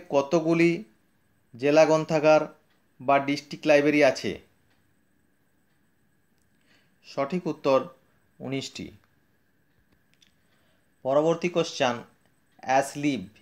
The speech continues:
এ এস এল আই বি এর ফুল ফর্ম কি? ফুল ফর্ম Association of Special Library and Information Bureau,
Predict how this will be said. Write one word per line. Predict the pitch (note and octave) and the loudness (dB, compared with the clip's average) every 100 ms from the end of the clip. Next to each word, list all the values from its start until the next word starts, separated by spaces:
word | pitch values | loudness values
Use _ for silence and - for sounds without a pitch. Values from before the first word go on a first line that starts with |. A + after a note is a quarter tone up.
| _ _ - | _ _ -6
এ | C#3+ E3 - | -2 -2 -2
এস | D3 D3 C#3+ - _ - | 0 0 -2 -14 _ -6
এল | C#3 C#3+ - - | -2 -2 -4 -2
আই | C3 C#3+ | 0 0
বি | B2 C3+ C#3+ | -2 -2 0
এর | C3 - | -2 -8
ফুল | - E3+ E3+ | -8 -6 -6
ফর্ম | - C3+ C3 | -2 -2 -2
কি? | - A2+ F2+ - _ _ _ _ _ _ _ _ _ _ _ _ _ _ | -8 -14 -14 -18 _ _ _ _ _ _ _ _ _ _ _ _ _ _
ফুল | - E3+ F#3+ - | -8 -6 -4 -2
ফর্ম | B2+ B2 A#2 - _ _ _ _ _ _ _ _ _ _ - | 0 0 -6 -20 _ _ _ _ _ _ _ _ _ _ -4
Association | B2+ B2+ F3 E3+ E3+ E3+ E3 D#3+ D#3+ F3 _ _ _ _ _ - | -4 -2 -4 -2 0 0 0 -2 -4 -12 _ _ _ _ _ -6
of | A#2+ - | -6 -4
Special | C#3+ C3+ - D3+ D3+ D3 | -2 -2 2 4 4 4
Library | C#3+ C#3+ D3 D3 D3+ _ _ _ - | 2 2 0 -2 -6 _ _ _ -8
and | C3 C#3 - - | -6 -6 -8 -12
Information | C#3+ C#3 D3+ C#3+ - D3 C3 | -12 -8 -6 -6 -4 -6 -6
Bureau, | A#2+ G#2+ E2+ | -6 -6 -8